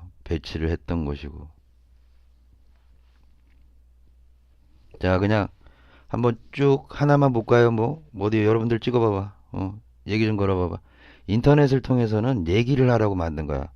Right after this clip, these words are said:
웹을 만든 처음의 목적은 학문토의를 하라고 만들어 놓은 거예요. 어? 얘기 좀 해봐, 얘기. 아이고, 안 보이네? 예? 부정선거가 터졌는데도,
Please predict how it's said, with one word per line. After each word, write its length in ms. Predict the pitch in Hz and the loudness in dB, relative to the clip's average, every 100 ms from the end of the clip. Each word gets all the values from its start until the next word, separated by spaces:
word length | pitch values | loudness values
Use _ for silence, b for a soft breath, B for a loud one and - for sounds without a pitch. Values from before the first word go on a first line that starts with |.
| - | -6
웹을 360 | 90 110 120 | -2 0 0
만든 320 | 107 95 90 85 | -2 -2 -4 -6
처음의 300 | - 135 123 | -4 -2 -2
목적은 640 | 87 - 85 87 107 90 - - b b b b b b b | -4 -6 -6 -2 -4 -4 -10 -20 b b b b b b b
학문토의를 680 | 120 123 117 110 104 98 90 | -4 -2 -2 0 2 2 2
하라고 220 | 87 82 | 0 -2
만들어 360 | 73 78 80 78 | -4 -4 -4 -4
놓은 160 | 73 | -6
거예요. 340 | 69 65 62 62 80 80 _ _ _ _ | -6 -6 -6 -8 -14 -18 _ _ _ _
어? 260 | - 92 139 _ _ _ _ _ _ _ _ _ _ _ _ _ _ _ - _ _ _ _ _ _ _ 101 | -10 -8 -8 _ _ _ _ _ _ _ _ _ _ _ _ _ _ _ -20 _ _ _ _ _ _ _ -2
얘기 200 | 110 110 | 0 2
좀 140 | 101 | 2
해봐, 220 | 87 80 | 0 0
얘기. 280 | 87 82 82 - _ - | -2 -4 -8 -12 _ -16
아이고, 200 | - 98 | -6 -2
안 140 | 85 | -2
보이네? 440 | 101 107 104 120 175 _ _ _ 85 | 0 0 0 -4 -8 _ _ _ -8
예? 160 | 123 - _ B B B | -8 -10 _ B B B
부정선거가 560 | 117 160 165 170 156 147 | 2 2 4 4 4 4
터졌는데도, 840 | 156 160 151 135 127 147 113 | 2 0 2 4 4 2 2